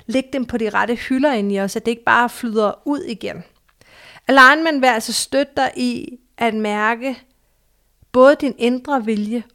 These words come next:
og jordnære ro, så du kan manifestere dine intentioner i harmoni med sjælens visdom og universets rytme. Bergamot og grøn mandarin, de bringer en blid, opløftende energi og skaber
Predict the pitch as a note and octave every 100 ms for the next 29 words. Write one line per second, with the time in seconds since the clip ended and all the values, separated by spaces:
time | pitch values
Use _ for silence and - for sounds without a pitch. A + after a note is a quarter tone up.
0 | - A#3 G#3 G3+ A3+ A#3 G#3+ - G#3 G3+
1 | G3 _ _ _ - A#3+ A3 A#3+ G#3+ G3+
2 | G#3 - - A#3 A#3 A3 G#3 - G3+ -
3 | G#3 G#3+ A3 _ _ - G3 G3 G3 G3
4 | G3+ A3+ A3 - G#3+ - - C4+ - A#3+
5 | - G#3+ G3 - G3+ - _ _ _ _
6 | - A#3+ A3+ G3+ F#3+ F#3 G#3+ F#3+ - F#3+
7 | - G3 - _ _ _ _ _ - -
8 | - - - _ - B3+ B3+ C4 B3 B3
9 | D#4+ - B3+ - A3+ A3+ B3 A#3 G#3+ A3
10 | A3+ A3+ B3+ A#3 A3+ G#3 G3 F#3 - F#3+
11 | F3+ - C4 C4+ _ _ B3+ C#4+ C#4 A#3+
12 | - A#3+ G#3+ G3+ G3 G3 A3 - _ _
13 | _ _ - A#3+ - B3+ A3+ A3+ A#3